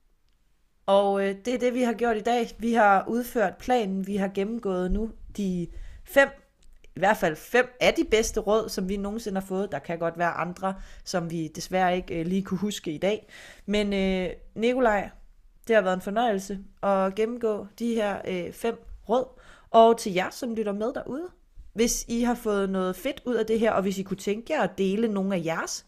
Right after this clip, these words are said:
bedste råd, som I har fået, så synes jeg, I skal hoppe over i vores Facebook-gruppe, der hedder Træningsteam, og, øh, og smide et opslag derover. Eventuelt tage et billede af jeres, øh, favorit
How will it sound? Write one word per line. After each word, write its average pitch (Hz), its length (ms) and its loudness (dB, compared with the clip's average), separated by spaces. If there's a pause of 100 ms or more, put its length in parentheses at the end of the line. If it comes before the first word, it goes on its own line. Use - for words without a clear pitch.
bedste 214 280 -2
råd, 208 240 2
som 190 180 -6
I 202 60 -2
har 202 60 -2
fået, 208 300 -4 (500)
så 269 320 6
synes 220 220 -2
jeg, 220 80 2
I 185 40 -2
skal 185 160 -6
hoppe 180 180 0
over 214 240 0 (160)
i 175 180 -4
vores 156 360 -6
Facebook-gruppe, 247 720 -4 (160)
der 170 100 -4
hedder 151 280 -8 (180)
Træningsteam, 262 760 -6 (460)
og, 214 360 8
øh, 185 80 0 (100)
og 190 80 0
smide 247 300 0
et 196 60 2
opslag 226 420 0
derover. 226 380 2 (340)
Eventuelt 202 480 -2
tage 185 200 0
et 190 120 -6
billede 240 380 2
af 196 120 2
jeres, 185 380 -2
øh, 180 120 -2
favorit 190 580 -2